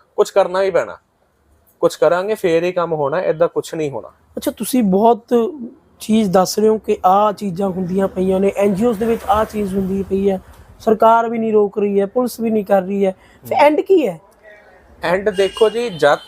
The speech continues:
Speaker 1: ਤੱਕ ਪੂਰਾ ਸਿਸਟਮ ਉੱਪਰੋਂ ਲੈ ਕੇ ਥੱਲੇ ਤੱਕ ਸੈੱਟ ਨਹੀਂ ਹੁੰਦਾ, ਉਦੋਂ ਤੱਕ ਇਸ ਚੀਜ਼ ਦਾ ਕੋਈ ਐਂਡ ਨਹੀਂ ਹੈ।
Speaker 2: ਅੱਛਾ, ਐਨ ਜੀ ਓਜ਼ ਬੜੀਆਂ ਖੁੱਲ ਗਈਆਂ ਨੇ, ਇਹ ਮਤਲਬ ਹਰੇਕ ਬੰਦਾ ਖੋਲ ਸਕਦਾ
Speaker 1: ਮੈਂ
Speaker 2: ਐਨ ਜੀ ਓ?
Speaker 1: ਤੁਹਾਨੂੰ ਕਹੀ ਜਾਂਦਾ ਜੀ, ਜਿਹੜੇ ਇੱਥੇ ਦੇ ਪ੍ਰਵਾਸੀ ਲੋਕ ਨੇ,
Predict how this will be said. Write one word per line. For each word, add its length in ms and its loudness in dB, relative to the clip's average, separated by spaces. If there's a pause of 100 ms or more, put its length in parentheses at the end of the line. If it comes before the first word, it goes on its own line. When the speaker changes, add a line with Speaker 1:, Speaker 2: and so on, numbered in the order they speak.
(100)
Speaker 1:
ਤੱਕ 220 0
ਪੂਰਾ 440 0
ਸਿਸਟਮ 400 -2
ਉੱਪਰੋਂ 360 2
ਲੈ 100 4
ਕੇ 140 -2
ਥੱਲੇ 240 0
ਤੱਕ 180 -2
ਸੈੱਟ 260 0
ਨਹੀਂ 140 -4
ਹੁੰਦਾ, 320 0 (460)
ਉਦੋਂ 220 4
ਤੱਕ 200 2
ਇਸ 160 -4
ਚੀਜ਼ 120 -4
ਦਾ 100 4
ਕੋਈ 440 0
ਐਂਡ 200 0
ਨਹੀਂ 240 -4
ਹੈ। 60 -16 (380)
Speaker 2:
ਅੱਛਾ, 120 2 (220)
ਐਨ 180 2
ਜੀ 140 2
ਓਜ਼ 280 0
ਬੜੀਆਂ 260 0
ਖੁੱਲ 220 -4
ਗਈਆਂ 200 -2
ਨੇ, 60 -2
ਇਹ 200 2
ਮਤਲਬ 340 0 (360)
ਹਰੇਕ 180 4
ਬੰਦਾ 220 2
ਖੋਲ 200 0
ਸਕਦਾ 160 2
Speaker 1:
ਮੈਂ 200 2
Speaker 2:
ਐਨ 60 -2
ਜੀ 60 -2
ਓ? 40 4
Speaker 1:
ਤੁਹਾਨੂੰ 260 -4
ਕਹੀ 200 -2
ਜਾਂਦਾ 260 -2
ਜੀ, 380 -2 (380)
ਜਿਹੜੇ 380 0
ਇੱਥੇ 460 0
ਦੇ 160 -2
ਪ੍ਰਵਾਸੀ 600 0
ਲੋਕ 260 2
ਨੇ, 180 -6